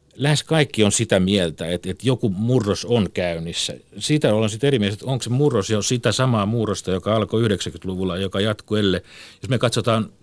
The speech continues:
kolmensadan vuoden päästä, me, mä sanotaan varmaan, että se, se suuri murros, joka alkoi siitä, kun Neuvostoliitto sortui ja, ja, ja, ja ma-, maailmantalous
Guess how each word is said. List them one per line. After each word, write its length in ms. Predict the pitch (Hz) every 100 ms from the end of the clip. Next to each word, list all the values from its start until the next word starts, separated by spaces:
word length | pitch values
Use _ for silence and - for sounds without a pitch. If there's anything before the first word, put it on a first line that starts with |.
| _
kolmensadan 520 | - 147 120 110 90 90
vuoden 240 | 90 87
päästä, 340 | 90 85 -
me, 140 | 92 - 98
mä 180 | 98
sanotaan 380 | 98 110 104 104 120
varmaan, 360 | 107 92 90
että 120 | 85
se, 160 | 120 104 - _ _
se 160 | - 127
suuri 300 | 135 123 104
murros, 380 | 120 104 95 90
joka 240 | 92 110
alkoi 220 | 104 95
siitä, 300 | 107 98 87
kun 220 | - 85 - - - -
Neuvostoliitto 680 | 101 95 - 85 85 -
sortui 480 | 101 107 85 78 82
ja, 140 | 85 76
ja, 200 | 82 78
ja, 200 | 82 78 85
ja 220 | 82 76 87 73 104 85
ma-, 260 | 98 101
maailmantalous 720 | 98 107 92 87 90 87 90